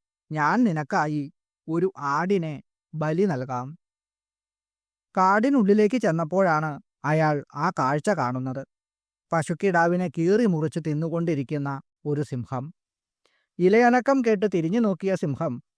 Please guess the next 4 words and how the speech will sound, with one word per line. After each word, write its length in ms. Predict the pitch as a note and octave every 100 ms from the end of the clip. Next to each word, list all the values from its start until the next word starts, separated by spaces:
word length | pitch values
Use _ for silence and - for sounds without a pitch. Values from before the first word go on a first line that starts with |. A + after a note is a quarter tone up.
| _ -
കൃഷിക്കാരനെ 720 | F3+ B3+ A#3 A3+ F#3+ E3 E3
കണ്ടു. 480 | E3+ C#3 C3+ C3+ - _ _ _ _ _ _ _ _ _ _ _ _ _ _
കൃഷിക്കാരൻ 800 | E3 E3 E3 G3 F#3+ G3+ G#3 G#3 -
ഞെട്ടിവിറച്ചു. 840 | D#3+ D#3 - B3 D#3+ C3+ - D3+